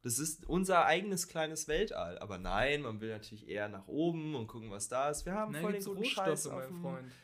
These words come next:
Speaker 1: Ja, wer weiß, was alles, äh, unter der Me-, unter
Speaker 2: Die haben
Speaker 1: dem
Speaker 2: ja jetzt, hast du's
Speaker 1: Meeresboden
Speaker 2: gelesen?
Speaker 1: gibt.
Speaker 2: Ähm, Forscher haben mit hoher Wahrscheinlichkeit das Loch Ness, äh, Phänomen erklärt.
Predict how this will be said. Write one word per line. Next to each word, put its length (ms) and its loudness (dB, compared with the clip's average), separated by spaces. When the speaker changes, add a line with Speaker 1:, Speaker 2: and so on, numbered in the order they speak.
Speaker 1:
Ja, 440 2
wer 240 0
weiß, 240 4
was 160 -6
alles, 320 -4
äh, 100 -10
unter 300 -2
der 100 -4
Me-, 220 -10
unter 120 -10
Speaker 2:
Die 120 6
haben 140 6
Speaker 1:
dem 100 2
Speaker 2:
ja 60 2
jetzt, 140 -2
hast 120 2
du's 100 0
Speaker 1:
Meeresboden 380 0
Speaker 2:
gelesen? 40 -4
Speaker 1:
gibt. 120 -6
Speaker 2:
Ähm, 560 -4
Forscher 420 0
haben 180 -2
mit 140 -6
hoher 160 -4
Wahrscheinlichkeit 560 -4
das 140 -8
Loch 180 -2
Ness, 440 -6
äh, 120 -2
Phänomen 480 -10
erklärt. 640 -6